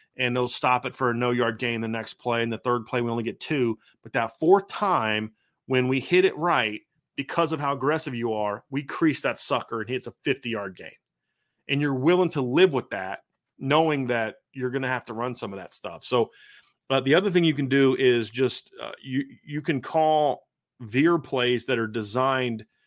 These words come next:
um, keeps, essentially, where you're not handing off to the fullback. Because what you're gonna do is you're gonna use your perimeter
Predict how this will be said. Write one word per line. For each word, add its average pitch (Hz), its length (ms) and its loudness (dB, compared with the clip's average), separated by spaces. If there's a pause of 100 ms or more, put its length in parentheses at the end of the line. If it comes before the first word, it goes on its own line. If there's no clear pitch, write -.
(380)
um, - 220 -20 (260)
keeps, - 540 -6 (180)
essentially, 120 680 -4
where 127 140 2
you're 123 140 6
not 139 240 2
handing 131 260 0
off 117 160 0
to 120 100 -6
the 101 80 -10
fullback. 90 580 -8 (440)
Because 135 260 0
what 139 180 2
you're 135 100 0
gonna 127 100 2
do 131 260 2
is 123 80 6
you're 127 120 0
gonna 131 100 2
use 123 240 -2
your 131 100 2
perimeter 151 760 0